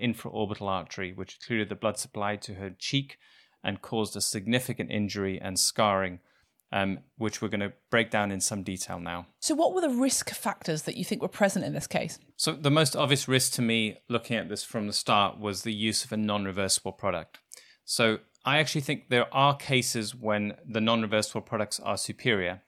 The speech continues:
Speaker 1: and particularly if you have a, a patient who's allergic to hyaluronic acid, you may choose to use a non-reversible product.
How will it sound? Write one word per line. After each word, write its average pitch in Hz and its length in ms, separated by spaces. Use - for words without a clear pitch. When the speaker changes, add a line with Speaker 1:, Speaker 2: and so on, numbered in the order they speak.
Speaker 1:
and 101 180
particularly 135 360
if 113 120
you 117 120
have 110 100
a, 107 220
a - 80
patient 117 360
who's 101 120
allergic 101 420
to - 80
hyaluronic 101 400
acid, 104 380
you 101 80
may 104 260
choose 101 400
to - 140
use 92 100
a 98 60
non-reversible 95 640
product. 95 460